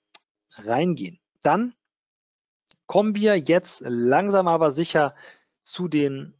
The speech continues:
Werten und da muss ich ein Stück weit ausholen, bevor wir uns den ersten Wert anschauen. Jeden Monat Dividende, das ist quasi eine Reihe auf meinem YouTube-Kanal. Was habe ich da gemacht? Ich habe mir einen, äh,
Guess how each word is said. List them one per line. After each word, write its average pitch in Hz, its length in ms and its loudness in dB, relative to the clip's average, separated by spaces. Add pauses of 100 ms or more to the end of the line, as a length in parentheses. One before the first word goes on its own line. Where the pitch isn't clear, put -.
(140)
Werten 180 720 0
und 180 140 0
da 156 80 2
muss 170 180 -6
ich 160 100 -14
ein 165 60 -10
Stück - 220 -4
weit 147 120 2
ausholen, 175 360 0
bevor 156 320 -2
wir 165 100 -2
uns 151 120 -10
den 143 100 -8
ersten 147 260 -4
Wert 135 140 0
anschauen. 170 480 -2
Jeden 160 240 -2
Monat 165 340 -2
Dividende, 147 500 -2
das 202 200 -4
ist - 100 -8
quasi 160 420 -2 (120)
eine 139 640 -4
Reihe 175 420 2
auf 156 200 0
meinem 127 160 -4
YouTube-Kanal. 147 640 -4 (520)
Was - 180 -4
habe 165 120 0
ich - 80 -8
da 151 100 2
gemacht? 147 380 -2
Ich 131 120 -12
habe - 140 -4
mir 139 360 -4
einen, 123 840 -8
äh, 113 320 -8